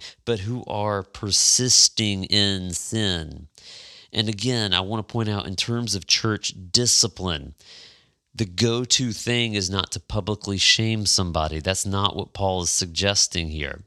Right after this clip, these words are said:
And as we get to the explain, I really want to explain this carefully. So let's jump into the explain. This chapter is full of practical instruction with widows and with people who persist in sin and other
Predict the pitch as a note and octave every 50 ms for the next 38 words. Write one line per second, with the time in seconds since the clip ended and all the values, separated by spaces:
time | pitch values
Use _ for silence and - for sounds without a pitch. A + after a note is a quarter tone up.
0 | _ _ - - - - - - - - - G2 G2 F#2+ F#2 F#2+ G#2 G2 A2+ A#2
1 | - A#2 G#2+ F#2 F#2 E2+ - - - - - - - A#2+ B2+ B2+ A#2+ G#2+ F2+ F2
2 | F2 F2 F#2 G2 G#2+ A#2 G2+ G#2+ G#2+ G2 G2 G2 F#2 E2+ F2 - - - - G#2
3 | G#2 G2 F#2 F2 E2 - - - - - B2+ A#2 G#2+ - - F#2+ E2 D#2+ D#2 D#2
4 | - - - G2+ G#2 - - - A2 A2 G2+ - G#2 G2 F#2 - G2 F#2 D#2 F2
5 | E2+ E2 D#2+ D#2 - - - - - - - - _ - - F#2 - - - -
6 | - - G#2 G#2 G#2 F#2+ F2 E2+ D2+ D2 C#2+ D2 D2 - _ - - - - -
7 | - - _ - G#2+ A2 G#2 - - - - A2+ G#2+ G#2 - A2+ A#2 A2+ A2 A#2
8 | G#2+ - - - - - C#3 C#3+ C3 G#2+ F2+ E2 E2+ F#2+ - - - G#2+ - _
9 | - - G2+ E2 D#2+ E2+ - - - - G#2 G2 F#2+ G2 G2+ - - - B2+ B2
10 | B2 A#2+ - - - E2 D2 C#2+ C#2 _ _ _ _ _ _ _ _ - D#2 D2
11 | C#2 C#2 D#2+ D#2+ D#2 F2 F2+ F#2+ G#2 A#2+ A2 F#2 F2 F2 F2+ F2+ F2 F2 F2+ F2
12 | - - F#2 F2+ - G2+ F#2 G2 G2 E2+ - E2+ D#2+ - - F2 D#2+ - - E2
13 | D#2+ D#2 - - - F#2+ F2+ F2+ G2 A#2 A2+ G2 E2+ D#2+ D#2+ - - - - -
14 | - _ - - G2 F#2+ F#2+ F#2 F#2 F2+